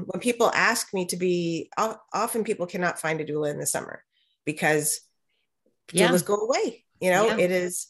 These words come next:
Speaker 2: Because they do take
Speaker 1: a
Speaker 2: the time off.
Speaker 1: We do take the time off. A lot of doulas take the time off. And so they'll say to me, "Are you taking any time off in the summer?" And I will often say, "Not so much time off, but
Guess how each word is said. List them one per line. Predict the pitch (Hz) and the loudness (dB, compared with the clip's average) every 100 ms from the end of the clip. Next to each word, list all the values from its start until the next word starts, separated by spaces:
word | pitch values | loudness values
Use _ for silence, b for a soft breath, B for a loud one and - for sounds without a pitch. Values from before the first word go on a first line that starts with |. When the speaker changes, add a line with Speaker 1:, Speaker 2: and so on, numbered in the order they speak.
| - | -6
Speaker 2:
Because | 190 202 | 0 2
they | 226 214 | 4 4
do | 262 320 | 2 2
take | - - | 0 -4
Speaker 1:
a | |
Speaker 2:
the | |
time | 190 147 139 | -4 -2 -2
off. | 131 107 123 _ _ _ 175 | -4 -6 -10 _ _ _ -6
Speaker 1:
We | 185 | -4
do | 240 330 | -2 -2
take | 311 240 | -2 -2
the | |
time | 180 175 160 | -2 0 -2
off. | 147 | -2
A | |
lot | 170 151 226 | 0 2 2
of | |
doulas | 240 185 165 | 2 2 2
take | 185 - | 0 -4
the | |
time | - 156 | -4 -4
off. | 139 - | -4 0
And | 185 185 | 2 4
so | 180 | 4
they'll | 180 | 4
say | 175 240 | 4 4
to | 214 | 6
me, | 165 | 4
"Are | 190 | 4
you | 190 185 | 2 0
taking | 214 214 220 196 | 0 -2 0 -2
any | 180 175 | -2 -2
time | 170 160 | -4 -2
off | 156 - | -4 -6
in | 156 | -8
the | 151 | -4
summer?" | 233 240 135 - B B B - | -2 -2 -2 -8 B B B 2
And | |
I | 185 | 6
will | 180 143 | 6 6
often | 170 262 - 185 | 4 2 2 -2
say, | 190 156 151 165 B B B - | 0 2 2 0 B B B 2
"Not | 262 - | 2 4
so | 277 | 2
much | 226 - | 2 2
time | - 208 160 123 | -4 -2 -2 -4
off, | 240 240 139 - - - _ b b | -4 -4 -6 -10 -14 -16 _ b b
but | - 294 - | 2 2 2